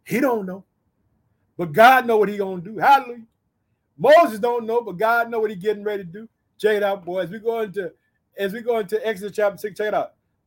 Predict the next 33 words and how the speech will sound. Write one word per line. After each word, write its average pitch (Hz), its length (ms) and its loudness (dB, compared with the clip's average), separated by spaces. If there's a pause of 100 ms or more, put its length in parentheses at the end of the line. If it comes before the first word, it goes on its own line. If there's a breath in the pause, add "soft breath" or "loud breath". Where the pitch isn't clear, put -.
(420)
Check 240 180 0
what, 226 180 2
what 277 100 -2
the 262 100 -6
Lord 277 220 4
gonna 240 120 -4
say. 190 240 -6
Then 247 140 0
the 247 60 0
Lord 269 380 2 (180)
told 254 300 0
Moses, 214 360 -2
"Now 247 480 -4 (440)
you 254 220 -2
will 285 180 2
see 285 300 -4
what 233 220 0
I 262 180 4
will 262 180 -4
do 226 280 -8
to 262 320 -10 (300)
the 233 100 -4
Pharaoh." 233 400 0
Did 127 160 -20
you 196 80 -4
hear 208 100 -4
that? - 120 -10 (1400)
See, - 160 -14
God, 214 540 0 (520)
God 190 260 0
set 190 280 -10
the 147 80 -20
trap. - 320 -12